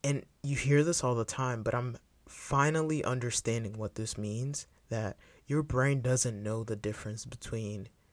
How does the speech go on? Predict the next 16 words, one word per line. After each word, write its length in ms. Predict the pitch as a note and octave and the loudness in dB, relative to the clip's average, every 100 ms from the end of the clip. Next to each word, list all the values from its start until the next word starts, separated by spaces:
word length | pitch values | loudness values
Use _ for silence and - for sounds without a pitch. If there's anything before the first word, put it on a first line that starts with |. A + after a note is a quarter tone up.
| - | -16
your 300 | - B2 B2 | -8 -2 0
thoughts 680 | - - A#2 A#2 D3 - - _ | -2 -6 -2 -2 0 0 0 _
and 240 | A#2+ A2+ | -4 -2
reality. 640 | G#2 G#2+ A2 G#2+ G#2+ F#2+ - _ _ _ _ _ _ - | 0 2 2 0 -4 -8 -12 _ _ _ _ _ _ -4
And 280 | B2+ B2 A#2+ | 0 0 2
right 200 | C#3+ F#3+ | 2 4
now 140 | F#3 | 0
I'm 100 | E3+ | 2
reading 260 | C#3 C3 B2+ | 2 2 0
this 200 | A#2 A2 | -2 -2
book 400 | - A2+ - - - | 0 0 -2 -10 -12
that 140 | A2+ A2 | -6 -4
was 160 | A2 | -2
recommended 480 | A2+ A2 G#2 G#2+ G#2+ | -2 -2 -6 -6 -8
to 140 | - G2 | -10 -8
me. 280 | G2 G2+ | -10 -10